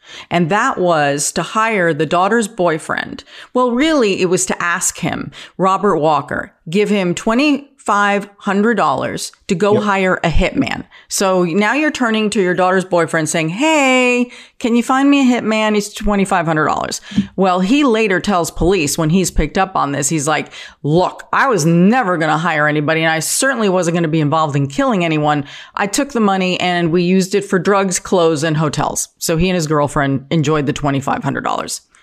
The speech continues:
Speaker 2: Correct.
Speaker 1: Finally, someone who's thinking clearly here, <laughs> right? And not,
Speaker 2: <laughs>
Speaker 1: "I am definitely not gonna kill anybody, lady." <laughs>
Speaker 2: Mm-hmm.
Speaker 1: Okay. So, um, what's interesting here is that Logan,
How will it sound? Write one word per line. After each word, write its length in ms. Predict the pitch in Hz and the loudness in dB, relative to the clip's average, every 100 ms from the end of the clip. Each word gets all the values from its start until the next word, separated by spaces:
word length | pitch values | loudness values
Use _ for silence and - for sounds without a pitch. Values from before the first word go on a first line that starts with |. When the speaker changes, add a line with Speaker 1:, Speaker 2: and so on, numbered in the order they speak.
| _ - | _ -10
Speaker 2:
Correct. 260 | 107 101 | -10 -4
Speaker 1:
Finally, 380 | 220 208 165 127 - | -2 0 -2 -4 -4
someone 320 | - 214 202 | 0 2 4
who's 160 | 185 - | 4 2
thinking 300 | 180 170 160 | 0 0 0
clearly 340 | 170 156 139 | 2 2 2
here, 160 | - 196 | 0 0
<laughs> 80 | |
right? 320 | 277 - 285 - | 0 0 -2 0
And 160 | 302 | 0
not, 320 | - 254 - 226 - | 2 2 2 -2 -4
Speaker 2:
<laughs> 120 | - | -4
Speaker 1:
"I 120 | 208 220 | -2 0
am 260 | 240 190 - | 0 0 0
definitely 360 | 226 262 285 | 0 2 2
not 180 | 254 233 | 2 2
gonna 140 | 220 208 | 0 0
kill 200 | 226 202 | 0 0
anybody, 380 | 185 165 160 | 0 2 2
lady." 420 | 151 151 151 175 - | 2 2 2 -2 -4
<laughs> 60 | - - - | -16 -12 -4
Speaker 2:
Mm-hmm. 340 | 131 131 135 143 - - - - - - - | 0 2 0 -2 -8 -20 -20 -20 -20 -10 -2
Speaker 1:
Okay. 580 | 240 240 208 139 - - | -2 0 0 -2 -4 -6
So, 600 | - 247 233 226 220 226 - - - - - _ - | -2 0 0 0 -2 -6 -18 -20 -20 -20 -20 _ -2
um, 600 | 208 202 196 196 196 - | 0 2 2 2 0 -2
what's 260 | 202 220 220 | -2 0 0
interesting 420 | 311 403 - 214 | 0 0 0 2
here 220 | 196 180 | 2 2
is 140 | 175 156 | 0 0
that 240 | 165 - | -2 -2
Logan, 800 | 180 208 285 262 285 285 302 | 0 0 0 0 2 2 0